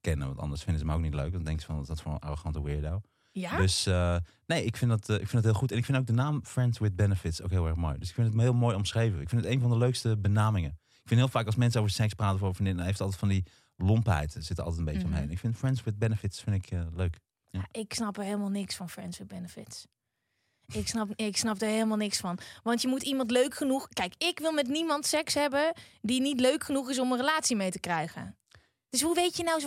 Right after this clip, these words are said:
Speaker 2: van, "Oh, je bent wel leuk daarvoor." Ja, maar ik wil geen seks met je hebben als ik ook geen relatie met je wil.
Speaker 1: Ja, maar dat is persoonlijk. Dat kan ik me ook voorstellen. En ik denk dat dat ook in heel veel gevallen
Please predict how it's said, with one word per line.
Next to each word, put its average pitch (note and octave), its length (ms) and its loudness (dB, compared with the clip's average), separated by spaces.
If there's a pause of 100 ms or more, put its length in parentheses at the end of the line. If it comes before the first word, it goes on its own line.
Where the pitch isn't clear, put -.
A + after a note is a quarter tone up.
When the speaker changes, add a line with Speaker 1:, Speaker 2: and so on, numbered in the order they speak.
Speaker 2:
van, D4 120 -2
"Oh, D#4 100 2
je C4 120 0
bent C4 180 -2
wel C#4 160 0
leuk C#4 200 2
daarvoor." C#4+ 220 0
Ja, C4+ 60 -4
maar C#4 100 -4
ik A#3+ 80 -4
wil E4 120 0
geen D#4 140 -4
seks C4 160 -2
met A#3+ 100 -2
je - 60 -4
hebben A#3+ 180 0
als A#3+ 100 -2
ik A#3+ 100 -4
ook A#3+ 140 -2
geen B3 140 -2
relatie C4+ 340 -2
met G3 120 -4
je F#3+ 60 -10
wil. F3 100 -4
Speaker 1:
Ja, B2+ 80 2
maar F#2+ 120 0
dat C#3 180 2
is D#3+ 80 -6
persoonlijk. E2 460 -2
Dat A#2+ 120 0
kan A#2+ 140 0
ik A#2 60 4
me A#2+ 60 2
ook A#2 80 0
voorstellen. F#2 320 -4
En A#2 60 0
ik A#2+ 60 -2
denk C3 180 0
dat A#2 100 0
dat - 100 -12
ook - 140 -8
in B2 80 2
heel C3 120 2
veel A#2 100 0
gevallen G#2+ 440 0